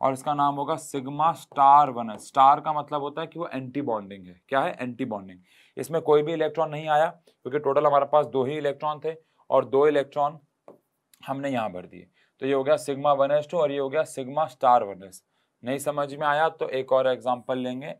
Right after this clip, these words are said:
actually बहुत ले रहे हैं अभी, आप टेंशन मत लो, दो चार और ले रहे हैं, लेकिन ध्यान रखो कि ये मान लो आया, अ, चलो इसके बजाय अभी माइनस प्लस में नहीं जाते हैं, हम यहाँ बनाते हैं मान लो हीलियम टू। अब हीलियम की इलेक्ट्रॉनिक कॉन्फ़िगरेशन वन एस टू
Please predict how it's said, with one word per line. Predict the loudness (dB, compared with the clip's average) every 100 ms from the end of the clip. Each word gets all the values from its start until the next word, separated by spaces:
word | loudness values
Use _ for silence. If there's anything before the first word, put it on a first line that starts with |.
| -6
actually | -6 -8 -4
बहुत | 2 2 0
ले | -8
रहे | -8
हैं | -8
अभी, | -8
आप | -8
टेंशन | -12 -12 -10
मत | -10 -10
लो, | -10
दो | -8 -8
चार | -8
और | -6 -8
ले | -10
रहे | -12
हैं, | -14 _ _ _ -4
लेकिन | -2 0 -4 -8 -14 -18
ध्यान | -6 -2 -2 -4
रखो | -4 -6
कि | -4
ये | -6 -4
मान | -4 -2
लो | -2
आया, | -2 -4 -8 _ _ _ _ _ -8
अ, | -4 0 2 0 -2 -4
चलो | -2 -4 _ _ _ -14
इसके | -12 -4 2
बजाय | 4 4 4
अभी | 2 2
माइनस | -4 -4 -10
प्लस | -8 -8 -8
में | -14
नहीं | -12 -8
जाते | -8 -8
हैं, | -16 -18 _ -20 -20 _
हम | -4 0
यहाँ | 0 2
बनाते | 2 0 -2
हैं | -2
मान | -2 -2
लो | -6 -8 _ _ _ _ _ _ _ _
हीलियम | -6 -2 -2 -2 -4
टू। | -8 -10 -10 _ _ _ _ _ _ _ -20 -20 _ -20 -4 0
अब | 0
हीलियम | 0 -4 -2 -4 -4
की | -6
इलेक्ट्रॉनिक | -6 -6 -6 -6 -8 -4
कॉन्फ़िगरेशन | -4 -4 -8 -6 -6 -8 -12 -10
वन | -6 -6
एस | -8 -8
टू | -14